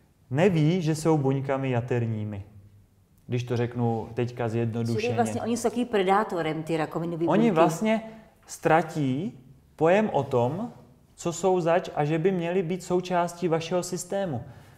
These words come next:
Speaker 1: Proto to nemůže být náhoda. Proto je to jenom informace o tom, že ten člověk v tom daném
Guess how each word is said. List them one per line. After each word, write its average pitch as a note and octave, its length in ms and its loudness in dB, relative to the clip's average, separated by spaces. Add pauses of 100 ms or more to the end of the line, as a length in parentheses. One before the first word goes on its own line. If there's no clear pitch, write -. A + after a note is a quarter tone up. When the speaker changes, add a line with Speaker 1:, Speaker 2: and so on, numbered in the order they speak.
(100)
Speaker 1:
Proto F3 320 4
to G3 140 0
nemůže C#3 280 0
být B2+ 160 0
náhoda. A2 540 -2 (500)
Proto E3+ 340 4
je E3+ 140 4
to C#3+ 140 2
jenom D3+ 260 6
informace D3 760 2
o C3 100 2
tom, B2+ 420 -2
že D3+ 120 -4
ten D#3+ 220 -4
člověk D#3 460 2 (200)
v - 100 -20
tom C3+ 260 -2
daném F3+ 460 2